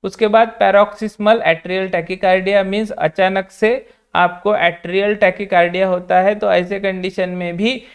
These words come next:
digitalis यूज़ कर सकते हैं। उसके बाद atrial fibrillation में और atrial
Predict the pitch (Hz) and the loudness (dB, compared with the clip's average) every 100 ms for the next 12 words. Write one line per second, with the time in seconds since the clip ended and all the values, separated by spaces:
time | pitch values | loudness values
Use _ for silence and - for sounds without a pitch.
0 | _ - 185 175 190 180 185 214 220 170 | _ -6 -6 -6 -2 0 0 -2 -6 -6
1 | 165 190 214 - 156 147 123 - 120 131 | -2 -2 -4 -4 -6 -4 -8 -8 -6 -6
2 | - - _ _ _ _ _ _ _ _ | -8 -14 _ _ _ _ _ _ _ _
3 | _ _ - 185 - 220 214 240 - 190 | _ _ -14 -14 -2 2 4 2 2 -2
4 | 196 202 220 226 226 202 180 208 220 214 | -2 0 0 0 -2 -6 -4 -4 -2 -2
5 | 226 220 220 226 - 180 208 - 165 180 | -2 -2 -2 -4 0 2 2 2 -2 -2
6 | 196 214 | 0 0